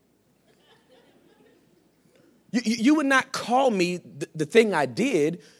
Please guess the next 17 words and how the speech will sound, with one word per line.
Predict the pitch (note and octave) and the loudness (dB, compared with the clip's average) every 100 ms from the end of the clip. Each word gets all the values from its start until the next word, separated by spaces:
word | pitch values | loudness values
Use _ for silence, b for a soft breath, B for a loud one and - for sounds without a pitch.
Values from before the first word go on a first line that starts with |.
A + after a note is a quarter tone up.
| b - _ | b -20 _
You | D#3+ G#3+ C#4+ | -4 -2 -2
would | - | -4
call | - F#3 F3+ | -4 -2 -2
me | G#3 | -4
who | G3+ E3+ D3 | -6 -8 -8
I | E3+ | -10
am. | F#4+ F4+ - _ _ b b b b b b _ | -10 -12 -18 _ _ b b b b b b _
Uh, | F#3+ F#3 | -2 0
I, | F#3+ E3+ | -2 -2
I, | F#3+ - G#3 | -2 0 0
I | |
don't, | A#3+ - | 2 0
I | |
don't | A#3 G#3+ | -2 -2
have | A3 | -6
time | - - A3+ G#3+ | -6 -6 -4 -4
to | - F3 | -2 -2